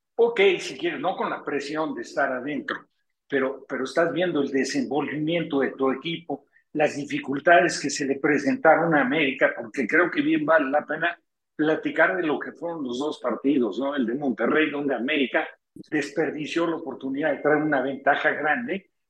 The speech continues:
y el partido de ayer, donde buena parte del encuentro, sin ser mucho mejor, pero creo que fue mejor Tigres,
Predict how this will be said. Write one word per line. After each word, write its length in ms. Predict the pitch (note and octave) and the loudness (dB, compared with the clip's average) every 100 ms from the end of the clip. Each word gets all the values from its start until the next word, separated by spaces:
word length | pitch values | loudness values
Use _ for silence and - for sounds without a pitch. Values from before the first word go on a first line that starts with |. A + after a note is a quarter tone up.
| - | -2
y 120 | D3 | 2
el 140 | D3 C#3+ | 4 4
partido 460 | D3 - F#3 G#3+ | 2 2 0 2
de 120 | E3 | 4
ayer, 440 | D3+ B2+ D#3 F3+ C3+ | 4 4 2 2 0
donde 720 | C#3 C#3+ A#2 C3+ A#2+ - - _ _ - | 0 0 0 0 -2 -4 -12 _ _ 0
buena 460 | E3+ B3 B3+ - | 4 4 4 2
parte 500 | - F#3 - E3+ C#3 C3+ | 2 2 2 -2 -2 -6
del 100 | C3 | -10
encuentro, 580 | - D#3 C3+ - E3+ | -8 -8 -8 -8 -10
sin 320 | F3 - F#3 E3 | -10 -8 -6 -4
ser 320 | A3 A#3+ G#3+ | 0 2 2
mucho 400 | F#3 A#3+ - F#3+ | -2 -4 -4 -6
mejor, 500 | C#3 G#2+ D3 F#3 - - _ | -6 -2 -4 -4 -8 -20 _
pero 380 | - C3+ - - | -4 -4 -4 -8
creo 440 | D3+ D3 E3 E3+ - | -4 -2 0 -2 -4
que 140 | C3+ | -10
fue 200 | - D3 | -8 -6
mejor 540 | D3 D3 - D3+ - - | -4 -6 -4 -4 -6 -4
Tigres, 680 | D#3+ C3+ C#3+ G3 - - | -2 0 0 -2 -6 -14